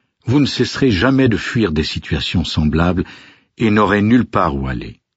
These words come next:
Toute chose comporte des aspects positifs et négatifs, et c'est ce qui offre un parfait équilibre pour la liberté de choix, la croissance et la joie.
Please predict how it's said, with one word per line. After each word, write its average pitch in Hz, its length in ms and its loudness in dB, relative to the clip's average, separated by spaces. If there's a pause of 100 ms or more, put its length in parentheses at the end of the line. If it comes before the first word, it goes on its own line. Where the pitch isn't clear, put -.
(920)
Toute - 180 0
chose 180 320 0
comporte 135 480 -2
des 87 240 -2
aspects 90 320 -4
positifs 110 760 0
et 80 60 0
négatifs, 92 720 -2 (380)
et 80 180 0
c'est - 240 0
ce - 140 -6
qui 139 160 2
offre 139 260 0
un 92 80 2
parfait 139 460 -2
équilibre 104 580 0
pour 92 240 -4
la 82 140 0
liberté 110 480 0
de - 100 -10
choix, - 460 -6 (600)
la - 120 -10
croissance - 800 -4 (440)
et 87 100 -4
la 113 120 0
joie. 64 340 -6